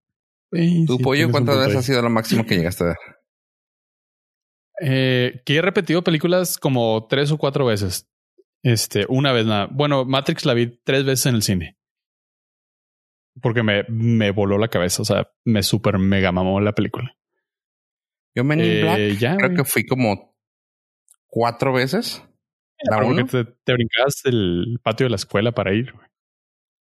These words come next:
Speaker 2: Y
Speaker 1: ¿Será
Speaker 2: Matrix
Speaker 1: eso o
Speaker 2: sí
Speaker 1: estuvo?
Speaker 2: llegué ahí también como tres veces. Así de que,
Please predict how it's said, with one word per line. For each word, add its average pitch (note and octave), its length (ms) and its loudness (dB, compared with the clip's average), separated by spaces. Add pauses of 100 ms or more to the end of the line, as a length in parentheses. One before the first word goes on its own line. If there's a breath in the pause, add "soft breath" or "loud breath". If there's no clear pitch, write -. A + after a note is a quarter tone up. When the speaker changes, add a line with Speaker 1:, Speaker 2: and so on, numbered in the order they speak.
(360)
Speaker 2:
Y A#2+ 360 2
Speaker 1:
¿Será G#2+ 160 2
Speaker 2:
Matrix B2+ 380 -2
Speaker 1:
eso G3+ 180 2
o E3 60 2
Speaker 2:
sí D3+ 80 0
Speaker 1:
estuvo? D3 140 2
Speaker 2:
llegué D3 120 -2
ahí C#3+ 200 0
también C#3 300 0
como C3 280 -2
tres A#2+ 280 0
veces. G#2+ 560 -2
Así G2 220 -2
de G#2+ 160 0
que, A2 220 -2